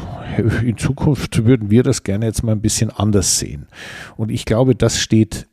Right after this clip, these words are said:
eigentlich hinter dieser ganzen, hinter diesem ganzen Durcheinander.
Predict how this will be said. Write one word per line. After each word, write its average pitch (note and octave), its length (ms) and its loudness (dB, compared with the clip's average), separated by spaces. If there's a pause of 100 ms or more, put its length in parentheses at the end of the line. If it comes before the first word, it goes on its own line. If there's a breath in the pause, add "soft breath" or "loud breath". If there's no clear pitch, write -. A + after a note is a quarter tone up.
(360)
eigentlich G#2+ 1000 0 (320)
hinter A#2 460 4
dieser F#2+ 320 0
ganzen, F#2 500 -6
hinter A2+ 260 2
diesem G2 260 0
ganzen G2 400 -2
Durcheinander. G2+ 720 2